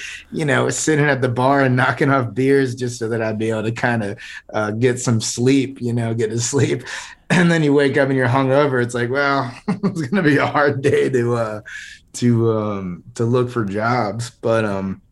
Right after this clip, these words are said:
you know, the culture was really, you'd sit down, and some of it was, was kinda strategic 'cause I knew I could meet some people if I was out and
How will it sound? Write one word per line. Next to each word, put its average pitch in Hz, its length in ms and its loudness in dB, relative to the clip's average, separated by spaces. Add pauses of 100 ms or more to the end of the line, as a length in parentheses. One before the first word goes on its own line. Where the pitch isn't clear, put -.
(760)
you 147 80 4
know, 135 80 4
the 113 140 0
culture 147 480 2
was 113 180 0
really, 131 380 -2 (260)
you'd 135 160 -4
sit 139 240 -2
down, 135 220 2
and 127 100 -2
some 190 160 4
of 131 80 2
it 127 80 4
was, 117 400 -4
was 113 160 -6
kinda 117 260 -2
strategic 110 680 -2
'cause 113 120 -6
I 110 120 -2
knew 117 200 0
I 107 100 -2
could 98 180 -4
meet 131 260 -2
some 113 220 -4
people 95 340 -4
if 90 100 -8
I 85 80 -6
was 92 220 -8
out 90 320 -2
and 80 180 -14